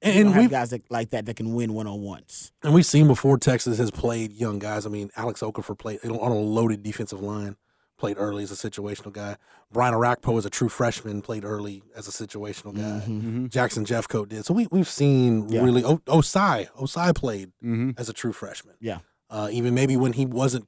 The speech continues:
Speaker 1: physically, just didn't have that man body yet, didn't have a, a Big twelve every down body, but he
Speaker 2: Mm-hmm.
Speaker 1: was so good,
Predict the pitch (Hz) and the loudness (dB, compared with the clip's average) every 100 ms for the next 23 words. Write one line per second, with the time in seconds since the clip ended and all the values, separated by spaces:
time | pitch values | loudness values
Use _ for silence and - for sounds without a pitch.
0 | _ 143 131 131 127 123 113 120 - 131 | _ 0 2 0 -2 -4 -4 -8 -4 -2
1 | 123 131 110 107 120 135 139 131 135 143 | -2 -2 -4 -4 -4 -2 0 2 4 2
2 | 135 127 143 127 117 117 127 113 104 - | 2 2 0 -2 -6 -4 -4 -4 -6 -10
3 | _ _ 107 104 127 123 135 131 127 123 | _ _ -6 -2 -2 0 2 4 4 2
4 | 120 123 113 120 135 113 135 110 - - | 0 0 0 0 0 0 -2 -2 -2 0
5 | 135 120 139 120 110 | 0 2 2 2 -2